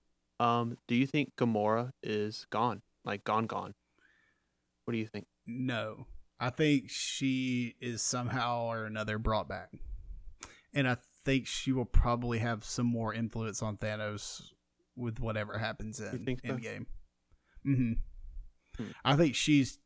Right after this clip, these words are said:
Speaker 2: too integral of a character to the Guardians to move forward with a new Guardians movie for her to stay dead.
Speaker 1: Yeah.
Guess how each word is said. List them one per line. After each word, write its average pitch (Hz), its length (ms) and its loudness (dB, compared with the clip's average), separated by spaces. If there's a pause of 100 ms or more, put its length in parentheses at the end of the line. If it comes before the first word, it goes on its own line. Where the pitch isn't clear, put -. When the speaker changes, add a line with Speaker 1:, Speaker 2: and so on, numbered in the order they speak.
Speaker 2:
too 135 340 4
integral 120 720 0
of 113 140 -4
a 110 60 -6
character 110 580 -2
to - 140 -2
the 107 120 -6
Guardians 135 920 0 (960)
to 156 140 8
move 135 320 8
forward 127 400 4
with 123 160 2
a 113 80 0
new 117 460 4
Guardians 123 560 2
movie 143 300 8
for 117 200 0
her 107 160 0
to 104 80 -4
stay 104 260 -4
dead. 107 380 -4
Speaker 1:
Yeah. 98 200 -2